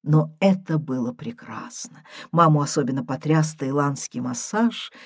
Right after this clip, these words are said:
совершаемый ногами. И она все приго-, э, приговаривала: «Никогда бы не подумала, что мне так понравится,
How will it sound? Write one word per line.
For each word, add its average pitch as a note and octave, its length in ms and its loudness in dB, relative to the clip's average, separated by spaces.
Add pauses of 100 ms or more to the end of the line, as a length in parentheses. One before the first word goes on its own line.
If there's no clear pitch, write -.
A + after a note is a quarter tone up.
(140)
совершаемый D#3+ 960 4
ногами. C3 680 2 (280)
И - 40 0
она E3 200 6
все D#3+ 180 2
приго-, D#3+ 300 4
э, D#3 160 4
приговаривала: D3+ 720 4
«Никогда F3 640 6
бы D#3+ 100 0
не D#3+ 80 2
подумала, G3 560 6
что D4 160 4
мне C4 160 10
так B3 220 8
понравится, G#3+ 600 8